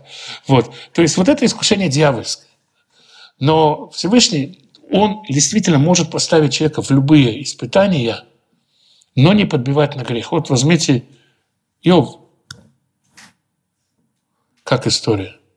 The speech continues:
Да, то есть пари просто. Ну, если так, на первый взгляд, пари. На самом деле, а, Я недавно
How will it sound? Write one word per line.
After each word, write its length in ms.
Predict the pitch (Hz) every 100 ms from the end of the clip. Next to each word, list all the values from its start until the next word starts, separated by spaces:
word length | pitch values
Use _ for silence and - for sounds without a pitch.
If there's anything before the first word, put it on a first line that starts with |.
| _ _ _ _ _ _ _ _ -
Да, 160 | 165
то 140 | - 143
есть 380 | 110 - -
пари 260 | 190 214 185
просто. 500 | - - 117 - 131
Ну, 220 | 156 110
если 280 | 127 131 -
так, 200 | 135 -
на 80 | 135
первый 280 | 175 170 160
взгляд, 420 | 202 240 269 - _ _ _ _ _ _ _ _ _ _ _ _ _ _ _
пари. 360 | - 156 110 - - - - -
На 80 | 151
самом 300 | - 247 220
деле, 480 | 175 214 170 175 - _ _ _
а, 640 | - 131 131 123 123 127 - _ _ _ _ _ -
Я 220 | 240 147 160
недавно 760 | 151 175 156 151 131 123 127